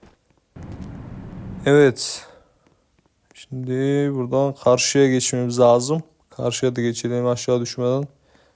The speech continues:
Gördüğünüz gibi aşağıda dikenli sivri şeyler var. Bizi öldürebilir. Evet, buradan Beri'nin robotuna gelmiş bulunmaktayız.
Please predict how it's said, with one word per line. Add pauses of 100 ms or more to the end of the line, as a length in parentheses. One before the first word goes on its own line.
(260)
Gördüğünüz
gibi
aşağıda
dikenli
sivri
şeyler
var. (160)
Bizi
öldürebilir. (1000)
Evet,
buradan
Beri'nin
robotuna
gelmiş
bulunmaktayız.